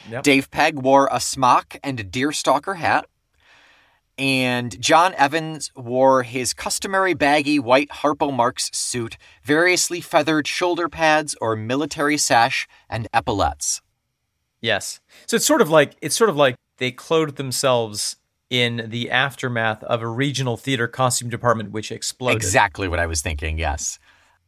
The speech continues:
Speaker 1: Yeah.
Speaker 2: In addition, this, this was the tour where at Madison Square Garden, a fan rushed the stage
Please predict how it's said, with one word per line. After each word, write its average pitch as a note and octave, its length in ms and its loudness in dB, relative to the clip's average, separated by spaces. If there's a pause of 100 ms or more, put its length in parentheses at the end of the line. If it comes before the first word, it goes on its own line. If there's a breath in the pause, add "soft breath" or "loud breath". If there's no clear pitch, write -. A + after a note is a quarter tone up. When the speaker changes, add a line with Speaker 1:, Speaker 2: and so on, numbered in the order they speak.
Speaker 1:
Yeah. F#2+ 260 -8 (320)
Speaker 2:
In E3+ 140 2
addition, D#3+ 420 2
this, - 280 0
this D3 320 0
was F#3+ 160 0
the - 100 0
tour D3 640 2
where A#2 580 0
at A#2 280 0
Madison B2+ 440 0
Square A2 340 -6
Garden, A2+ 600 2 (400 soft breath)
a - 80 0
fan D3+ 500 0
rushed A#2+ 640 2
the F3+ 100 -6
stage F2+ 760 -2